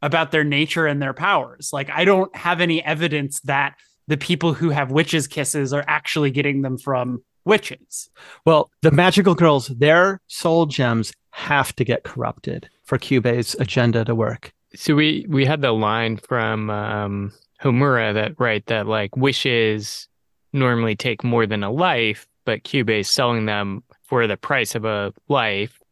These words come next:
Speaker 1: Mm-hmm.
Speaker 3: which then means, like, you know, either they're not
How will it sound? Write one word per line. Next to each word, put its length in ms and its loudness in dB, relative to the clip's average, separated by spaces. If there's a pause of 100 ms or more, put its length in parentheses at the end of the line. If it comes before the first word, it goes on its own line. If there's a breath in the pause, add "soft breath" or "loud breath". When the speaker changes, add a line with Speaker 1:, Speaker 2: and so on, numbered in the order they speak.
(120)
Speaker 1:
Mm-hmm. 160 -4
Speaker 3:
which 560 -4
then 500 0
means, 460 -2
like, 600 -4 (300)
you 80 0
know, 180 -2
either 600 0 (160)
they're 160 0
not 340 -2